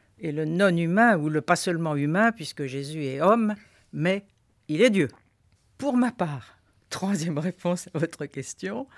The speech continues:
je pense que dans les deux directions, la direction humaine de la sagesse,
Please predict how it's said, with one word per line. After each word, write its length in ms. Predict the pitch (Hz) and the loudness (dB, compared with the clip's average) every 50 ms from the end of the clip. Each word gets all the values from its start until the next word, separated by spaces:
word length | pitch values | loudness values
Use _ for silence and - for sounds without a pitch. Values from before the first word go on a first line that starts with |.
| - - - - - - - - _ _ _ _ _ _ _ - | -20 -20 -20 -20 -20 -20 -20 -20 _ _ _ _ _ _ _ -10
je 120 | 151 180 214 | -4 -4 -4
pense 340 | 208 - 233 220 196 - - | -2 -2 -2 -2 -2 -4 -8
que 80 | - | -10
dans 180 | 151 143 156 151 | -8 -6 -6 -6
les 160 | 143 143 139 | -6 -6 -8
deux 440 | 131 147 175 208 320 330 311 262 202 | -8 -10 -8 0 2 4 4 4 2
directions, 760 | 156 160 165 147 156 143 - - - - 156 147 139 - - - _ _ _ _ _ _ _ _ _ - | 0 -2 -4 -6 -6 -8 -8 -10 -12 -10 -10 -12 -12 -12 -16 -20 _ _ _ _ _ _ _ _ _ -14
la 140 | 151 151 151 | -12 -12 -8
direction 520 | 160 180 185 190 180 - - 208 208 - _ - | -6 -4 -4 -4 -6 -6 -6 -6 -6 -6 _ -2
humaine 600 | 233 247 233 202 165 139 131 143 143 139 151 151 _ _ _ _ _ _ _ _ _ _ _ _ _ - | 2 2 4 4 2 0 -2 -4 -8 -10 -14 -18 _ _ _ _ _ _ _ _ _ _ _ _ _ -14
de 140 | 190 160 | -10 -8
la 140 | 160 170 160 | -6 -6 -6
sagesse, 880 | 151 - 160 151 143 147 151 147 143 - - - - - - - - | -6 -6 -6 -8 -6 -6 -8 -8 -8 -8 -10 -10 -10 -12 -14 -16 -20